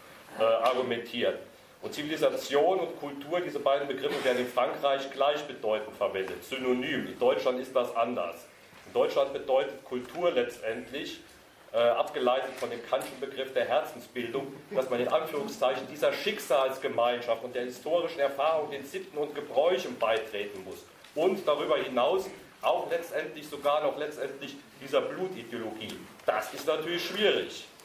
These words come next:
Das heißt, wenn man nämlich national argumentierte,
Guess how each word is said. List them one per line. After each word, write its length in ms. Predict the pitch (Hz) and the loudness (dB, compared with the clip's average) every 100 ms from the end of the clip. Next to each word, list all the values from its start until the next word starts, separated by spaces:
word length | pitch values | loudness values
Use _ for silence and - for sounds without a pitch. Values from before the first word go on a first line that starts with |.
| - - - - - - - - - - - | -20 -20 -18 -18 -16 -18 -18 -18 -16 -6 -2
Das 200 | - 143 | 2 2
heißt, 140 | 160 | 2
wenn 60 | 160 | 2
man 120 | 156 | 2
nämlich 240 | 143 - | 0 -2
national 520 | 147 147 147 127 170 - | -2 -2 -2 2 4 4
argumentierte, 920 | 151 147 120 123 113 127 131 165 | 2 0 -4 -6 2 2 6 4